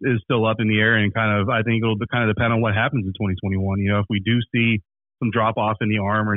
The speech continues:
or some drop off in the, in the mental acuity for, for what he needs to do in the N F L, then maybe he hangs it up after twenty twenty-one. Uh, and, you know, if they win, maybe it helps him hang it up. If they lose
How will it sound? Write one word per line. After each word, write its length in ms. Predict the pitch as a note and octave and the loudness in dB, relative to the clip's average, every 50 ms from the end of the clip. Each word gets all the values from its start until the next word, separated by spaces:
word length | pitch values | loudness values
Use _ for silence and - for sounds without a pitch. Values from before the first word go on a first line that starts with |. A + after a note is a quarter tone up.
| G2+ A2+ F2+ | -2 -2 -2
or 120 | A2+ G#2 F2+ | -2 -4 -4
some 100 | - G#2 | -6 -4
drop 220 | - A2 G#2+ A2 | -2 -2 -2 0
off 180 | - A2 A2+ G#2+ - | 0 0 0 0 0
in 100 | A#2 G#2+ | -2 0
the, 200 | G#2 G2+ G2 F#2+ - - _ _ _ - | 0 0 0 -2 -4 -8 _ _ _ -2
in 60 | A2 | 0
the 80 | G#2+ G#2 | 0 2
mental 360 | G2 G2+ A2 G#2+ - A2+ G2+ | 2 2 2 0 0 0 0
acuity 420 | G2 - A#2+ A2+ A2 G#2+ A2 G#2 G2 | 0 -2 -2 0 0 0 0 0 0
for, 260 | - A2 G#2 G#2+ G#2 - | 0 0 0 0 -2 -2
for 80 | A#2+ G#2+ | -4 -2
what 140 | A2+ G#2 | -2 0
he 80 | A2 A2 | 0 2
needs 200 | A2 A2 G#2 G2+ | 2 2 0 -2
to 60 | G2+ | -2
do 140 | F#2+ A2 A2 | -2 0 0
in 60 | G#2 | 2
the 80 | G#2+ G#2 | 2 2
N 100 | G#2 G#2 | 0 0
F 100 | G2+ F#2+ - | 0 0 -2
L, 140 | A#2 A#2+ B2 | -2 0 0
then 120 | A#2 G#2 | 0 0
maybe 300 | F#2+ G#2 G#2+ A#2+ A#2+ A2 G2 | 2 2 0 0 0 -2 0
he 80 | A#2 | 0
hangs 220 | G2+ A#2+ A#2+ A2+ G#2+ | 0 0 0 0 0
it 80 | A#2 A2+ | -2 -2
up 80 | A2+ - | -2 -2
after 200 | A#2+ A2+ A#2+ G#2+ | -4 -4 -4 -4
twenty 240 | - A#2+ A2+ A#2 G2+ | -2 -2 -2 0 0
twenty-one. 420 | A#2 A2+ A2 A2 A2 A#2+ C3 D3 C#3+ - _ _ _ _ _ _ _ _ _ - A2+ | 0 0 0 0 2 2 2 0 -2 -4 _ _ _ _ _ _ _ _ _ -2 0
Uh, 260 | A2 A2 A2 A2+ A2+ | 2 2 2 2 2
and, 160 | A2+ B2 B2 | 2 2 2
you 80 | C3 A2 | 2 2
know, 80 | A#2 A#2+ | 2 2
if 100 | A2 A2 | 2 2
they 80 | A#2+ A2 | 2 0
win, 380 | G2+ G#2 A2 A#2+ C#3 E3 E3+ - - | 2 2 2 4 2 2 0 0 -2
maybe 260 | A#2+ A2+ A#2 A2 A#2 | 0 2 2 2 2
it 60 | A2+ G#2 | 2 2
helps 220 | A2 A#2 A#2+ - - | 2 0 0 -2 -2
him 100 | B2+ G#2+ | 0 0
hang 200 | A#2+ A#2+ A#2+ A#2+ | 2 2 2 2
it 80 | A#2 | 2
up. 140 | B2 B2+ C3+ C3+ | 2 2 2 0
If 120 | A2+ G2+ | 0 0
they 240 | - A2 G2+ G2 G2 F#2+ | 0 0 0 0 0 0
lose 340 | G2 A2 A#2 B2 B2+ C3+ | 0 0 0 2 0 0